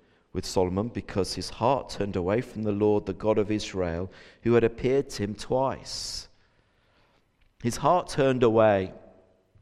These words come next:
The God who had appeared to him twice, and, and, and those appearings were both a, a huge encouragement and a warning to him at the same time. To, to be devoted to the Lord, to keep his law and not turn away, and yet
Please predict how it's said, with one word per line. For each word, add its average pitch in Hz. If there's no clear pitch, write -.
The 120
God 180
who 156
had 135
appeared 180
to 131
him 101
twice, 151
and, 143
and, 143
and 156
those 190
appearings 156
were 139
both 139
a, 131
a 120
huge 190
encouragement 156
and 139
a 135
warning 160
to 127
him 117
at 135
the 127
same 139
time. 180
To, 151
to 143
be 151
devoted 156
to -
the 143
Lord, 151
to -
keep -
his 139
law 156
and 127
not 190
turn 139
away, 123
and 123
yet 160